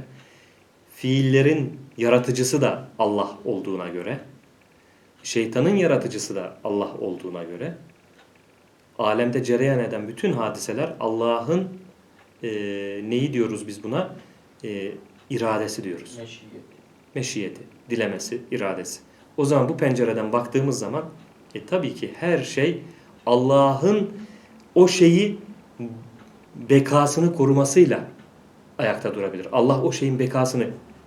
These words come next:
Speaker 1: iyi ya da kötü,
Speaker 2: Evet.
Speaker 1: iyi ya da kötü, her ne olursa olsun Allah o şeyin bekasını sağlamadıysa o şey bekası korunmaz ki. Muhakkak tabii ki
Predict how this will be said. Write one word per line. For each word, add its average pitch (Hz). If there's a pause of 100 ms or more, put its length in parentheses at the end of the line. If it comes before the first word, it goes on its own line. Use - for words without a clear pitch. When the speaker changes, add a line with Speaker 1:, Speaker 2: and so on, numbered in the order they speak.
(360)
Speaker 1:
iyi 220
ya 226
da 240
kötü, - (140)
Speaker 2:
Evet. 113 (760)
Speaker 1:
iyi 180
ya 208
da 208
kötü, 135
her 196
ne 175
olursa 131
olsun 110
Allah 156
o 165
şeyin 156
bekasını 151 (180)
sağlamadıysa 135
o 131
şey - (1040)
bekası 104
korunmaz 135
ki. - (640)
Muhakkak 123
tabii 165
ki 139